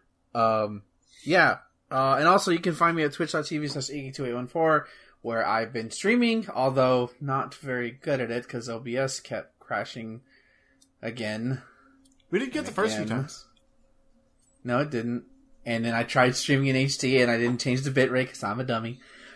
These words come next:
Speaker 2: But,
Speaker 1: No, I mean,
Speaker 2: hey,
Speaker 1: like, a
Speaker 2: I've
Speaker 1: week
Speaker 2: been
Speaker 1: ago.
Speaker 2: having a
Speaker 1: Like, it's the first
Speaker 2: Oh, we, yeah, we,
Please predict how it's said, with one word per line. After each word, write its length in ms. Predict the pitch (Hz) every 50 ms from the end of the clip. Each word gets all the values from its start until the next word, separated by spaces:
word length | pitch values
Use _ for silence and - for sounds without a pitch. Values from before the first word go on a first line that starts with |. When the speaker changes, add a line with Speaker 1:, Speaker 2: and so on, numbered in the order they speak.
| - - -
Speaker 2:
But, 280 | 196 202 214 208 - 208
Speaker 1:
No, 100 | 233 226 226
I 40 |
mean, 80 | 202 196
Speaker 2:
hey, 40 | 175
Speaker 1:
like, 100 | - - 214
a 20 |
Speaker 2:
I've 60 | 208 - 202
Speaker 1:
week 40 | 175
Speaker 2:
been 80 | 175 175
Speaker 1:
ago. 20 | 170
Speaker 2:
having 220 | 175 175 175 170 165
a 40 |
Speaker 1:
Like, 240 | 156 139 127 120 110 - -
it's 160 | 123 131 120
the 140 | 123 120 123 - _ _ -
first 440 | 160 156 143 - - - - - -
Speaker 2:
Oh, 60 | 143 156
we, 180 | 185 175 - 180
yeah, 140 | 220 233
we, 320 | 233 240 226 143 170 175